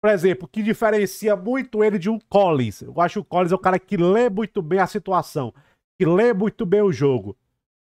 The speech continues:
O Mosqueira também faz isso, só que ele é mais agressivo, aquele zagueiro mais porradaria. Olho no Mosqueira. Olho no Mosqueira. Tá me chamando muita atenção, tá jogando num nível interessante,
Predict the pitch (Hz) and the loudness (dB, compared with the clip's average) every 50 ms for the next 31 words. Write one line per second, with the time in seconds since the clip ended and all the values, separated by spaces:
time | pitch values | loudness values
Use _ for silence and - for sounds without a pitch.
0 | _ - 143 175 185 185 - - 208 190 202 - - 208 165 185 208 190 - 220 | _ -2 0 0 0 0 0 0 2 2 2 2 0 0 2 2 0 0 2 2
1 | 214 208 190 135 143 196 208 - - - 190 - - 202 196 185 170 202 208 190 | 2 2 0 0 0 0 -2 0 0 -2 -2 0 0 0 2 2 2 2 2 4
2 | 175 214 185 185 202 208 190 - - - 160 131 123 131 - 156 160 139 156 170 | 2 2 2 2 2 0 0 -2 -6 -8 -6 -6 -6 -6 -6 -6 -6 -2 -2 -2
3 | 147 147 175 180 160 151 165 170 185 196 185 - _ _ - - - _ _ _ | 0 0 0 0 0 0 0 2 2 0 -2 -4 _ _ -16 -16 -16 _ _ _
4 | _ _ _ - - - - _ _ _ _ _ _ _ _ _ _ _ _ - | _ _ _ -16 -16 -16 -20 _ _ _ _ _ _ _ _ _ _ _ _ 0
5 | 202 202 156 170 175 170 156 185 180 175 143 120 110 104 92 - _ _ _ _ | 2 2 4 2 2 2 2 2 2 2 0 -2 -2 -2 -4 -6 _ _ _ _
6 | _ _ _ _ _ _ _ - 190 208 247 262 262 247 262 269 247 - _ _ | _ _ _ _ _ _ _ 2 2 4 4 4 4 2 2 0 0 -4 _ _
7 | _ _ _ _ _ _ _ _ _ 208 185 226 214 - - - 147 151 131 120 | _ _ _ _ _ _ _ _ _ -4 -2 -2 -2 -2 -4 -8 -6 -4 -4 -4
8 | 104 95 92 - _ _ _ _ _ _ _ _ _ _ - 180 196 214 214 220 | -6 -8 -12 -16 _ _ _ _ _ _ _ _ _ _ -2 0 2 2 2 0
9 | 185 220 180 226 208 - - - - 135 127 113 - - 160 165 190 - - 202 | -4 -4 -2 -2 -4 -4 -4 -8 -6 -4 -4 -2 0 0 0 0 -2 -4 -4 -4
10 | 165 165 190 190 170 147 156 196 190 - 214 202 - 208 190 - - - 165 170 | -4 -2 -4 -4 -4 -4 -4 -4 -2 -2 -2 -2 -2 -2 -4 -2 -2 -2 -2 -2
11 | 180 - _ - _ _ _ _ - 170 175 175 196 160 185 190 175 196 175 196 | -2 -6 _ -20 _ _ _ _ 0 0 2 0 0 0 -2 -2 -2 -2 -2 -2
12 | 170 185 175 151 180 185 185 190 190 208 208 185 - - - 170 175 180 175 - | -2 -2 -2 0 -2 0 0 2 2 2 2 0 -2 -4 -4 -2 -2 -2 -4 -6
13 | 185 | -10